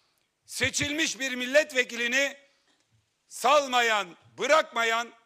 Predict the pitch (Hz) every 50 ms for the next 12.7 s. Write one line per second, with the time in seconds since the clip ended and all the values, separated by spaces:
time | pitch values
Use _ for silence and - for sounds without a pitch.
0 | _ _ _ _ - 202 254 269 320 339 330 294 269 - 262 262 247 254 247 220
1 | - 254 247 240 247 226 - 254 - - 226 240 247 254 254 254 254 262 262 294
2 | 311 302 277 247 233 226 233 247 269 277 262 - _ _ _ _ _ _ _ _
3 | _ _ _ _ _ - 240 269 254 254 285 294 294 277 254 254 262 262 277 302
4 | - - - - _ - 202 233 247 247 233 202 269 285 294 277 - - 240 240
5 | 247 247 247 247 247 247 240 240 - 220 285 302 254 285 285 277 226 180 214 240
6 | 220 - - 247 233 - 247 254 247 240 - 220 208 220 233 240 262 277 269 247
7 | 202 220 214 208 208 208 208 214 226 254 269 254 - - - _ _ _ _ _
8 | _ - 202 220 - 247 262 247 220 190 196 185 170 220 254 - - - _ _
9 | _ _ _ _ _ _ _ _ _ _ _ 190 254 240 240 262 269 240 - 247
10 | 247 247 - - - _ _ _ _ _ _ _ _ _ _ _ _ _ _ _
11 | _ _ 202 208 196 - - 277 277 285 269 - - - - _ _ _ _ _
12 | _ _ 143 233 240 202 156 240 226 240 247 233 208 160